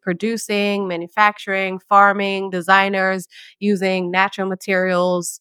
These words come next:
sustainable practices, regenerative practices,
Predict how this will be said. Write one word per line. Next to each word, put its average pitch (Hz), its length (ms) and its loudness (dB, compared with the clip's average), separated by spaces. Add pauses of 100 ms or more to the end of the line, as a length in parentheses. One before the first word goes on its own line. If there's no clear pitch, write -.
sustainable 185 540 -2
practices, 170 1040 -4
regenerative 175 680 -2
practices, 160 840 -4